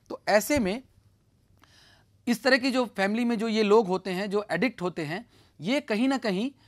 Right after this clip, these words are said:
ये इन चीज़ों से जब छुटकारा पाना चाहते हैं या इन चीज़ों से ये बाहर निकलना चाहते हैं, तो इन्हें बड़ी समस्या आती है और ये देखते हैं, ये पाते हैं कि ये खुद को यानी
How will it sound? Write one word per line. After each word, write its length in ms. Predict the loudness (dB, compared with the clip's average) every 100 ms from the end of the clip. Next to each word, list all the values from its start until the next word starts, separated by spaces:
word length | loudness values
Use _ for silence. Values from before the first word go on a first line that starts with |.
| _ _ -6
ये 380 | 0 0 0 _ _ _
इन 160 | 2 2
चीज़ों 300 | 4 2 0
से 300 | 0 -2 -4 -8 _ -4
जब 160 | -4
छुटकारा 440 | -4 -2 6 8 8
पाना 280 | 6 2
चाहते 320 | 2 0 0 -4
हैं 280 | -6 -6 -10 _ -6
या 160 | 2 2
इन 100 | 2
चीज़ों 260 | -2 -4
से 180 | -4 -2
ये 80 | -2
बाहर 500 | -2 -2 2 4 4
निकलना 360 | 2 -2 -2
चाहते 340 | -2 -2 -2 -6
हैं, 220 | -10 -12 _ _ -6
तो 140 | -6
इन्हें 320 | 0 0 2
बड़ी 160 | 2 2
समस्या 460 | 0 -2 0 6 6
आती 260 | 6 0
है 220 | -4 -6 -10 _ -4
और 140 | 0
ये 100 | 0
देखते 360 | 2 0 0 -2
हैं, 280 | -2 -2 -6 _ _ -8
ये 120 | -4
पाते 360 | 2 6 6 4
हैं 280 | 0 -2 -6 _ _ _
कि 300 | -2 -2 -2 _ _ -6
ये 160 | -2 -2
खुद 300 | -2 -6 2
को 400 | 6 8 6 _ -2
यानी 360 | 2 4 2